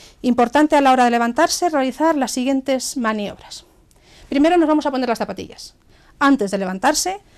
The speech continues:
esas zapatillas que hemos hablado que tienen talón. Una vez que las hemos puesto, su familiar, la enfermera, el auxiliar de enfermería, aquella persona que la t-, tenemos en, en el hospital o que tenemos en el domicilio, lo que vamos a hacer es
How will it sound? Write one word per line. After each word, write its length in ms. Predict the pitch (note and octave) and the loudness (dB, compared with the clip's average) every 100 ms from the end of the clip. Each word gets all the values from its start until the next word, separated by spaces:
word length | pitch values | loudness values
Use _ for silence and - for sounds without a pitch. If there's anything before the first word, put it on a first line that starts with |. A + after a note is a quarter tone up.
| _ _ - | _ _ -10
esas 240 | A#3+ B3+ | -6 -6
zapatillas 520 | B3 A3+ A3 C4 B3+ | -4 -4 -4 -4 -4
que 60 | A3 | -6
hemos 140 | G#3+ | -6
hablado 300 | G#3 B3 D#4 | -2 -2 -2
que 100 | A3 | -4
tienen 240 | B3 C#4 C4 | -4 -4 -4
talón. 280 | - - - _ _ _ _ _ _ _ _ _ _ - - _ _ _ - | -4 -8 -16 _ _ _ _ _ _ _ _ _ _ -18 -18 _ _ _ -2
Una 260 | D4 C4+ | 0 2
vez 380 | B3+ G#3+ - - - - - _ - | 2 0 -4 -16 -18 -20 -20 _ -10
que 100 | G3+ | -6
las 200 | F#3+ - | -6 -6
hemos 180 | F3+ E3+ | -10 -4
puesto, 500 | B3 D4+ - G4 A4 _ _ _ _ - | -4 -2 -4 -4 -6 _ _ _ _ -16
su 180 | - | -10
familiar, 540 | F#3+ F3+ F3+ G#3+ A3 G3+ | -8 -6 -4 0 0 -2
la 80 | F3+ | -6
enfermera, 580 | E3 F#3 G#3 A3 G3+ | -8 -6 -4 -2 -4
el 60 | F3 | -4
auxiliar 360 | E3 - G3+ G#3+ | -8 -8 -6 -6
de 60 | |
enfermería, 520 | G#3 G#3 G3+ G#3 G#3 | -6 -8 -6 -6 -6
aquella 260 | F#3+ A3 A3 | -4 -4 -4
persona 440 | G3 A3+ G3+ F3 - - - _ | -6 -8 -8 -10 -12 -20 -20 _
que 240 | - F#3+ F3+ | -8 -6 -6
la 160 | F#3 | -8
t-, 100 | - | -10
tenemos 360 | - G3+ G3+ G3 | -10 -8 -8 -8
en, 300 | F#3 F3+ - | -10 -12 -14
en 200 | F#3 F#3+ | -14 -12
el 100 | F#3 | -12
hospital 480 | E3+ - G#3+ D4+ F4+ | -12 -8 0 0 0
o 60 | A#3 | -4
que 80 | G3 | -6
tenemos 300 | G#3 G3 G3 | -6 -6 -8
en 60 | |
el 80 | F3+ | -10
domicilio, 600 | F3+ F#3 - D#4+ F4 F#4 _ - - | -12 -8 -4 -2 -2 -6 _ -14 -8
lo 100 | G#3+ | -2
que 60 | |
vamos 200 | A#3 B3+ | 0 0
a 40 | B3+ | 0
hacer 180 | C#4+ E4+ | 0 -2
es 220 | E4+ | -4